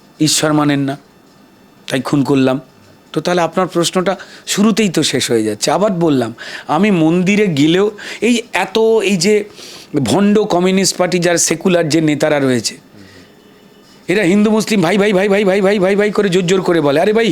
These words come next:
হিন্দু যেখানে আছে সেটা সেকুলারই। আমাদের সনাতনের ধর্মগ্রন্থে পরিষ্কার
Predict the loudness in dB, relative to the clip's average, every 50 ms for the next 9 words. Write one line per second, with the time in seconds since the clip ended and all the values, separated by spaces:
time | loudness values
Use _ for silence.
0 | 0 2 2 2 2 2 2 0 0 -4 -12 -20 -20 -20 -20 -20 -20 -10 -4 -2
1 | -2 -2 0 0 0 0 -2 -2 -2 -2 -2 -2 0 0 0 0 0 0 -2 0
2 | 0 0 0 0 0 -2 -2 -2 0 0 2 2 2 2 2 2 2 2 0 0
3 | -2 -4 -10 -20 -20 _ _ -20 -20 -20 -20 -20 -20 -20 -20 -20 -20 -20 -20 -20
4 | _ _ -20 -20 -20 -20 -20 _ _ -20 _ _ -20 _ _ -20 -20 -20 -20 -14
5 | -4 -2 0 2 2 2 0 0 0 0 0 0 0 0 0 0 0 0 2 2
6 | 2 2 2 2 2 2 0 0 0 0 0 0 0 0 -2 -2 -2 0 0 0
7 | -2 -2 -2 0 0